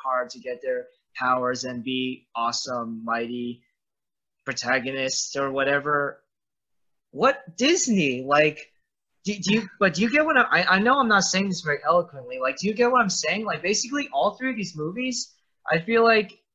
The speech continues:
have featured female protagonists who are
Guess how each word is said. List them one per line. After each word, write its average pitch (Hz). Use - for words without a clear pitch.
have 170
featured 196
female 190
protagonists 175
who 160
are 190